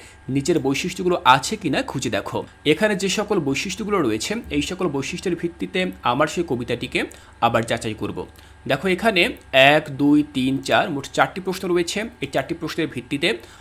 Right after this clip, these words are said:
আমরা সেই কবিতার বৈশিষ্ট্যগুলো যাচাইয়ের চেষ্টা করব।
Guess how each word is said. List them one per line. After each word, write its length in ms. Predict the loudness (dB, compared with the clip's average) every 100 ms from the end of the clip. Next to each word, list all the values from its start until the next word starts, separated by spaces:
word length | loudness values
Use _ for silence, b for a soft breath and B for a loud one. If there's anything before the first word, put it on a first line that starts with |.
| B 0
আমরা 200 | 2 2
সেই 140 | 0 0
কবিতার 300 | 0 0 0
বৈশিষ্ট্যগুলো 720 | -2 -4 -6 -2 2 2 0 -2
যাচাইয়ের 360 | -4 -2 -4 -4
চেষ্টা 260 | -6 -6
করব। 320 | -8 -8 -10